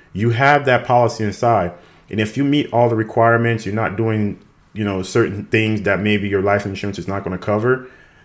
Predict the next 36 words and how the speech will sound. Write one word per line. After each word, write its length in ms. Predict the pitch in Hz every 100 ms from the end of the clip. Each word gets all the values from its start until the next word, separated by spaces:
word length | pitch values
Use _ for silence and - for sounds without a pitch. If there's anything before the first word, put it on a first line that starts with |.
| -
then 520 | 85 147 143 104 - - _ _ _ _ _ _ _ -
you 340 | 104 110 113 -
actually, 500 | 113 143 - 127 120
the 120 | 104
life 260 | 104 123 123
insurance 420 | 113 120 110 104
becomes 480 | 92 98 101 101 92
a 40 |
great 240 | 87 104 -
tool 440 | 160 175 107 101 - - - -
because 640 | 110 156 147 120 - - _ -
it 80 | 110
can 220 | 117 104
help 440 | 98 131 127 - - - - -
offset 440 | 113 110 - 123 -
some 160 | 113
of 60 | 107
these 160 | 98
expenses 600 | 90 - 135 143 117 104 92
that 220 | 101 -
your 260 | 98 98
family 320 | 90 110 107 101
is 80 |
gonna 160 | 95 95
deal 240 | 95 165
with. 240 | 101 64 - - - -
And 300 | 95 104 -
yes, 400 | 104 120 80 -
your 120 | 107
family 360 | 104 123 131 127
is 80 | 92
going 320 | 98 120 127
to 100 | 123
deal 180 | 107 107
with 180 | 104 113
ex-, 260 | 117 -